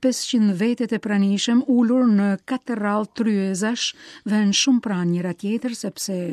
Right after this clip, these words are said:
hapësira nuk është aq e madhe. Duke kaluar ndërmjet tyre, papa u ndalua për të përshëndetur shumë nga agostjarët, e posaçërisht fëmijët. Sa po arriti, i vun qaf një gjerdan me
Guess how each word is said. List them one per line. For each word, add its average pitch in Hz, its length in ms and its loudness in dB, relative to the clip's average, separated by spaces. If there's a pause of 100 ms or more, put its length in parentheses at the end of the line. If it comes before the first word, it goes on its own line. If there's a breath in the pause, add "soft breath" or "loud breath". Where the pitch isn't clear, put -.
(520 loud breath)
hapësira 208 480 0
nuk 175 160 -4
është 160 240 -8
aq - 140 -10
e - 80 -4
madhe. - 340 -8 (480 soft breath)
Duke 226 240 2
kaluar 240 320 2
ndërmjet 196 400 2
tyre, 247 240 2
papa 233 320 -4
u 220 160 2
ndalua 208 480 2
për 226 140 -6
të - 60 -10
përshëndetur 214 600 0
shumë 226 240 2
nga 214 140 -2
agostjarët, 190 920 -6 (140 loud breath)
e 196 160 -4
posaçërisht 233 880 -6
fëmijët. - 720 -8 (180 loud breath)
Sa 269 240 0
po 247 160 0
arriti, 247 460 2
i - 100 2
vun 226 240 4
qaf 220 400 0
një 202 160 2
gjerdan 196 400 2
me 190 80 2